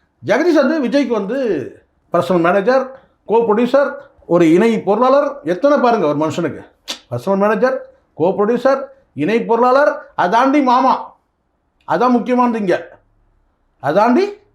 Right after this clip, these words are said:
விஜய் பாணியில சொன்னா ஒரு அன்புக்குரிய ஒரு மாமாவா இருந்திருக்கிறார். விஜய்க்கு மட்டும் மாமாவா இருந்திருக்கிறா? இல்ல, சொல்லி சொல்லி என் வாயே வலிக்குது.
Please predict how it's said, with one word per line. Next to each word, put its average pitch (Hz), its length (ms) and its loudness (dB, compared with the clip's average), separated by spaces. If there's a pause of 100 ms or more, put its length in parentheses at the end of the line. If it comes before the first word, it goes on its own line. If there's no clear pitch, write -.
(440)
விஜய் 202 240 -2
பாணியில 214 240 0
சொன்னா 208 280 -2 (840)
ஒரு 208 120 0
அன்புக்குரிய 214 480 0 (580)
ஒரு 240 140 2
மாமாவா 240 340 2
இருந்திருக்கிறார். 190 460 -4 (560)
விஜய்க்கு 247 260 -2
மட்டும் 262 240 2
மாமாவா 262 240 2
இருந்திருக்கிறா? 247 360 0 (500)
இல்ல, 180 300 -4
சொல்லி 202 220 -8
சொல்லி 208 180 -6
என் 196 100 -2
வாயே 190 220 0
வலிக்குது. 151 380 -8